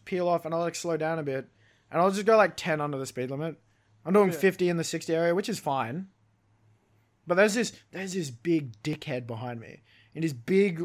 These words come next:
Speaker 1: Land Rover, Land, what, what's it called? Land Cruiser.
Speaker 2: Cruiser, yeah.
Speaker 1: Humongous Land Cruiser behind me.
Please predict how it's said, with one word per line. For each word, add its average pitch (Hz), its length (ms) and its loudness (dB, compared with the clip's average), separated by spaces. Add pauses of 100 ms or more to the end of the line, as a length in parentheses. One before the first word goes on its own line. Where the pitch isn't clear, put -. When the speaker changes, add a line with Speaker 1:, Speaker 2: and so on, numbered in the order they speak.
Speaker 1:
Land 170 720 0
Rover, 170 420 2
Land, 160 520 0
what, 160 160 0
what's 170 160 -6
it 170 60 -14
called? 190 260 -4 (380)
Land 175 260 2
Cruiser. 190 260 0
Speaker 2:
Cruiser, 214 200 0 (100)
yeah. 185 200 -8
Speaker 1:
Humongous 226 680 6
Land 190 260 2
Cruiser 196 240 -4
behind 180 300 0
me. 208 140 -4